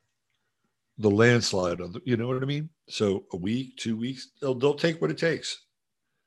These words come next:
Then they'll find all the votes that they need in order to flip elections. And it's gonna be very i-, i-, interesting because, um, the way that this thing is lined up,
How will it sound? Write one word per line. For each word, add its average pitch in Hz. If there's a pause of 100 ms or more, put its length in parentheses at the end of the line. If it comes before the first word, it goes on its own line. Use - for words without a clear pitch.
(220)
Then 113
they'll 123
find 127
all 127
the 131
votes 120
that 120
they 113
need 101
in 98
order 85
to 87 (1080)
flip 110
elections. 92 (1000)
And 131
it's 131
gonna 214
be 202
very 143 (240)
i-, - (120)
i-, - (160)
interesting 123
because, 104 (960)
um, 117 (760)
the 123
way 151
that 170
this 143
thing 131
is 107
lined 107
up, 101